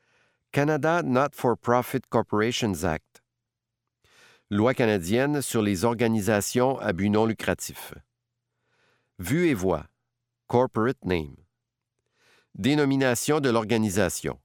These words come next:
un quatre cinq trois cinq zéro tiret cinq. Corporation number. Numéro de l'organisation.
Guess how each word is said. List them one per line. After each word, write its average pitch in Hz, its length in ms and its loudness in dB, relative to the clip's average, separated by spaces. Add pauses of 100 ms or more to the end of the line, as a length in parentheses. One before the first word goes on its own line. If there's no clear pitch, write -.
(1040)
un 131 240 2 (100)
quatre 127 440 -2
cinq 117 600 -2
trois 104 560 0
cinq 110 480 -2
zéro 101 460 -2
tiret 101 340 -2
cinq. - 500 -8 (920)
Corporation 123 640 2
number. 85 500 0 (340)
Numéro 107 520 2
de 117 100 2
l'organisation. 87 880 0